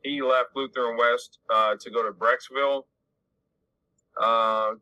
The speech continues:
Kira Kuwani, uh, who was a, a, he played at I S A last year, uh, six eight kid. I believe he's, um, somewhere from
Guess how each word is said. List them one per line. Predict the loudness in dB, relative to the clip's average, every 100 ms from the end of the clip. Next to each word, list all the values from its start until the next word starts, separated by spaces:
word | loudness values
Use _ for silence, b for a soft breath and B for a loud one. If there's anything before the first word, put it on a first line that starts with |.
| _ -4
Kira | 0 0 -2
Kuwani, | -2 0 2 2 0 -4 -10 _ _ _ _
uh, | 0 0
who | 0 -2
was | -4 0
a, |
a, | 2 4 2 0 -2 -4 -6 _
he | -12
played | -8 0 2
at | 2
I | 2 2 2
S | 0
A | -2 2
last | 2 2 -2
year, | -6 -4 -4 -6 -4
uh, | 0 0 -2
six | -4 -10 -12 -10 -6
eight | -6 -8 -6
kid. | -2 0 0
I | -2
believe | -8 -10 -10
he's, | -14 -18 -12 -6
um, | -4 -4 -6 -10 -20 _ _
somewhere | -8 -4 -2 -2
from | -2 -2 -2